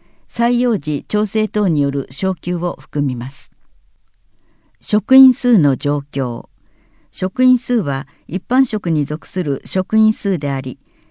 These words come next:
求職者、派遣職員などを含み、臨時または非常勤の職員を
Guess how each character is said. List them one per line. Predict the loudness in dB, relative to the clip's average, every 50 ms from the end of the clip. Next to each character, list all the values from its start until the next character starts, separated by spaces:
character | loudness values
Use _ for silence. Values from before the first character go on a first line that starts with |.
| _ _
求 | -2 0 0 0
職 | 0 -2 -4 -4 -6
者、 | -10 -8 -6 -6 -6 -6 -12 _ _ _ _
派 | -8 -8 -4 2
遣 | 4 4 4
職 | 4 0 -4 -2 0
員 | 2 2 2
な | 2 0 -2
ど | -2 -4
を | -6
含 | -8 -8 -4 -2 -2 0
み、 | 0 -2 -4 -8 _ _ _ -20 -20 _ _ -4
臨 | 0 4 4 6 4 4
時 | 2 -2 -4 -6 -8 -8 -4
ま | -4 -2 -2
た | -2 -4 -4
は | -4 -4 -6 -6 -10 _ _ _ _
非 | -6 -2 0
常 | 0 0 0
勤 | 2 2 2 2
の | 2 0
職 | -2 -4 -6 -6 -2 -2
員 | 0 0 0 0
を | -2 -2